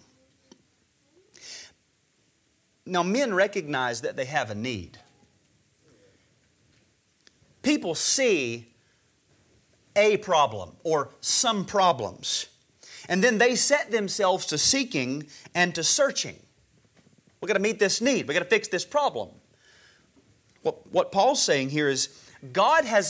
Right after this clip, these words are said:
already preempted all of our seeking and all of our searching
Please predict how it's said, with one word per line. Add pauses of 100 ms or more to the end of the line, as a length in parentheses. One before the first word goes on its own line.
already
preempted (540)
all
of
our
seeking
and
all
of
our
searching